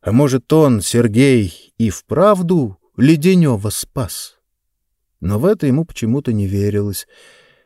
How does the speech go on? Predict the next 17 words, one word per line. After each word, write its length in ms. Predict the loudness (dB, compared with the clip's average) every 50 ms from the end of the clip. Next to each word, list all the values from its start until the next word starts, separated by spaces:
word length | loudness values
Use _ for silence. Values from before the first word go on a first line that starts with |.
| _ _ -10
Такая, 380 | -6 -2 0 2 2 2 0
что 260 | -2 -4 -6 -4 -4
ли, 180 | -2 -2 -4 -4
сила 460 | -6 -6 -4 0 0 2 2 2 0
исходила 480 | -2 -4 -4 -6 -4 -2 -2 -2 -2 -2
от 100 | -2 -2
этого 240 | -4 -4 -4 -6 -6
человека, 540 | -6 -4 -4 0 2 2 2 2 0 -6
что 220 | -10 -10 -10 -10 -10
Северин 600 | -8 -6 -4 -4 -2 0 2 2 2 2 0 -2 _ _ -20 -20 -20 _ _ _ -8
невольно 500 | -6 -2 0 2 2 2 2 2 0 -2
вспоминал 540 | -4 -2 0 0 2 2 2 2 2 0
суеверные 640 | 0 0 0 2 2 2 2 2 2 2 2 2 0
слухи 400 | 0 -2 -2 0 0 0 0 0
о 100 | -2 0
комкоровской 800 | 0 0 0 0 -2 -2 -2 0 0 0 -2 -4 -8 -10 -8 -8
сговоренности. 920 | -6 -4 -2 -2 0 2 2 2 0 0 -2 -4 -6 -10 -14 -16 -18 -20